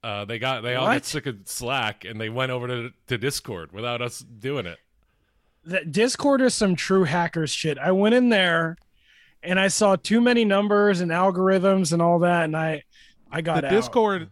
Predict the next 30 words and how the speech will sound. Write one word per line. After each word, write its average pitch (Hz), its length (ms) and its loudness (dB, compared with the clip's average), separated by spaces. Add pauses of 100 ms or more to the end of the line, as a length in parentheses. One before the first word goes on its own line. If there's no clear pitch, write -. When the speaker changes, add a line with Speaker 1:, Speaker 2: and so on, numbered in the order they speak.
(120)
Speaker 3:
the 160 100 -8
Discord 208 560 -4
noise 143 720 -8
is 135 200 -10
very 131 300 -14
hackery. 113 520 -16 (520)
Speaker 1:
Yeah, 85 220 -8 (840)
it 123 120 -10
is. 80 360 -12
It 113 40 -18
Speaker 2:
It 120 40 -14
feels 147 120 -12
Speaker 1:
feels 226 220 4
Speaker 2:
like 214 100 0
I 208 60 2
Speaker 1:
like 190 80 -4
Speaker 2:
can 190 120 -2
only 190 200 2
read 165 280 0
stuff 165 320 -4
with 151 100 -4
the 139 100 -6
hood 156 220 -4
up 127 220 -10 (600)
Speaker 3:
Yeah, 151 160 -6
Speaker 2:
on 143 120 -10
Speaker 3:
it's - 20 -10
the 170 80 0 (260)
Speaker 2:
Discord. - 40 -6
Speaker 3:
noise. 220 520 -4